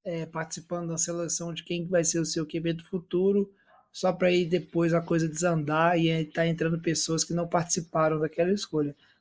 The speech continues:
Mas enfim, isso aí é assunto um pouquinho mais pra frente. De novo, cara, vazamento no banheiro do vestiário. O Washington tem problemas muito maiores do que só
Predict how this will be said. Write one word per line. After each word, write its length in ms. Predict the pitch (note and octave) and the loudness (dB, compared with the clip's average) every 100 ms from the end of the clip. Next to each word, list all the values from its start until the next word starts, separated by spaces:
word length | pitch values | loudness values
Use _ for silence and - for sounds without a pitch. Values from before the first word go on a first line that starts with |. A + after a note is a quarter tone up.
| _ | _
Mas 160 | G#3+ A#3+ | 4 6
enfim, 420 | A#3+ - D3 D3 F#3+ | 6 4 -4 -4 0
isso 300 | G3 G3+ G#3 | 2 4 6
aí 180 | F#3+ | 8
é 60 | F#3+ | 8
assunto 480 | F#3 F3+ - F3+ - | 8 4 -6 -12 -14
um 40 | _ | _
pouquinho 400 | E3+ - A#3+ A3+ | -6 -4 -4 2
mais 160 | F#3+ | 0
pra 160 | E3 D#3+ | 0 -6
frente. 640 | - D3+ D#3 E3+ - - _ _ _ _ | -4 -4 -2 -2 -6 -8 _ _ _ _
De 280 | D#3+ D3 A#3 | -12 -4 0
novo, 320 | A#3 F3+ E3+ | 0 0 -4
cara, 320 | - D#3+ F3 - _ _ _ | -6 -8 -8 -16 _ _ _
vazamento 840 | D#3+ F3 G3 G#3 E3 F3 G3+ G#3 G#3 | 0 2 6 6 4 0 2 2 4
no 240 | G#3 G3+ | 4 0
banheiro 420 | F3+ F#3 E3+ F3 | 0 -4 -2 -4
do 140 | F3+ F3 | -6 -4
vestiário. 680 | F#3+ E3 F#3+ E3 D#3+ D3 | -4 -2 -4 -2 -4 -6
O 40 | D3 | -6
Washington 360 | D#3+ D#3 F3+ | -6 -6 -10
tem 160 | E3 F3+ | -8 -8
problemas 480 | E3+ D3+ D#3 E3 D3 | -6 -4 -4 -4 -6
muito 260 | E3+ - | -12 -8
maiores 440 | F3+ D#3 D3+ D3+ D3 | -6 -6 -6 -8 -10
do 80 | D3 | -12
que 160 | D#3+ | -10
só 320 | D3 D#3 D3+ | -8 -4 -6